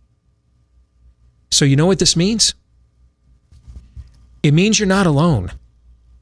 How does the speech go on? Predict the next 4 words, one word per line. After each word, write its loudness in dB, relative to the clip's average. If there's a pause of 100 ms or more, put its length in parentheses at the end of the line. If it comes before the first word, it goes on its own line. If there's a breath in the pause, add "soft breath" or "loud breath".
(1600 soft breath)
You 2
are 2
not 2
alone. 0